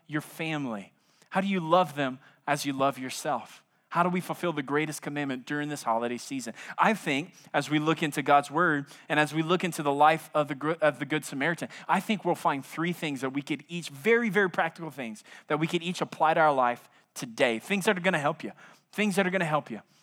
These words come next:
Very, very practical things as we go into the holiday season. The first thing that I see, and I think you'll see it as well, number one, is that we have to make others the priority. Come on, say priority.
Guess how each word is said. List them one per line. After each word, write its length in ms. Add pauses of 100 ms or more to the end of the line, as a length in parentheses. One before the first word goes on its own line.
(560)
Very, 280
very 280
practical 720 (640)
things 380
as 140
we 80
go 160
into 180
the 80
holiday 340
season. 360 (240)
The 100
first 340
thing 280 (180)
that 180
I 160
see, 320
and 80
I 60
think 260
you'll 120
see 260
it 160 (220)
as 200
well, 300
number 260
one, 460 (220)
is 160
that 400
we 80
have 200
to 80
make 480
others 720 (360)
the 100
priority. 640
Come 180
on, 60
say 160
priority. 640